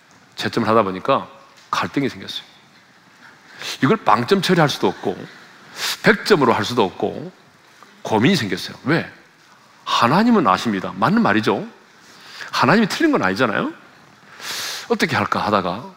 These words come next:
이 선교사님도 기도를 시작했어요. "내가 어떻게 채점을 해야 됩니까?" 그러니까 성령께서 감동을 주셨어요.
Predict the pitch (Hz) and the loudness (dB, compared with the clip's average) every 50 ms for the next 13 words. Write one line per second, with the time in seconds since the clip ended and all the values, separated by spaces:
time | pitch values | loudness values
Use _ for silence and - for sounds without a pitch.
0 | _ _ _ _ _ _ - 135 127 - - 123 120 139 131 135 117 98 95 98 | _ _ _ _ _ _ -4 -2 -2 -2 -2 -2 -2 0 0 0 0 0 0 0
1 | 110 113 120 123 - - - _ - - 220 202 180 127 110 95 - - - 110 | 0 -2 -2 -4 -10 -20 -20 _ -6 -2 0 2 2 0 0 -2 -6 -10 -12 -12
2 | - - - - - - - - - - - - - - - - - - - - | -12 -12 -14 -14 -16 -18 -20 -20 -20 -20 -20 -20 -20 -20 -20 -20 -20 -20 -20 -20
3 | - - - - - - - - - - - - - 120 123 123 104 92 107 107 | -18 -18 -18 -18 -18 -18 -20 -20 -20 -20 -8 0 2 4 6 6 6 4 4 4
4 | - 214 208 - 214 202 190 180 180 - - - - - 214 - 170 139 117 104 | 4 4 4 6 6 6 4 2 -2 -6 -14 -6 -2 -2 0 2 2 4 4 4
5 | 107 98 101 98 92 - - 98 92 - - - - - - - - - - - | 4 2 2 0 -2 -4 -6 -10 -12 -14 -16 -20 -20 -20 -20 -20 -20 -20 -20 -20
6 | - - - - - - - 120 120 147 185 170 156 - - 113 - - 85 92 | -20 -12 -6 -2 -2 -2 0 0 2 2 2 2 2 2 0 0 0 0 0 0
7 | 98 104 123 151 147 127 156 135 113 113 - - - 95 | 0 2 2 2 2 2 0 0 0 -2 -2 -4 -6 -12